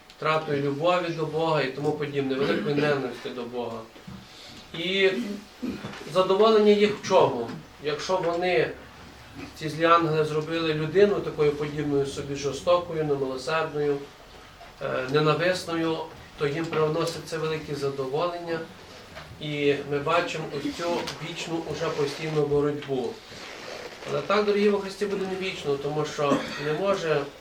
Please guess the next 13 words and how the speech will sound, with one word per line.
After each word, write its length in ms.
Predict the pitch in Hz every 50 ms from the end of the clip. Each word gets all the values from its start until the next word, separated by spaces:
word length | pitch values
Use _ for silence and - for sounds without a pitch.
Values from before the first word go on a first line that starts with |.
| - -
добра 640 | - 143 143 - 139 139 - 165 160 165 - - 151
і 40 | 143
жорстока 520 | 143 147 143 143 - 165 160 156 - 160 143
людина 440 | 143 143 147 175 180 175 170 160 160 160 - - - - - - - - - - - 151 143
бути 260 | 156 156 - - 151
поряд, 500 | 143 - 160 156 147 135 127 123 120 120 - - - - - - - - - - - - - - - -
одне 260 | - 143 139 143 160 165
одному 400 | 160 160 156 151 151 147 143 139
протилежне. 680 | 139 143 139 - 151 147 143 139 131 120 117 120 120 113 110 - - - - - - - - - - - - -
І 40 | -
ми 120 | 139 147 147
бачимо, 420 | 170 208 226 220 - 220 208 202
що 440 | - - - 190 190 185 180 180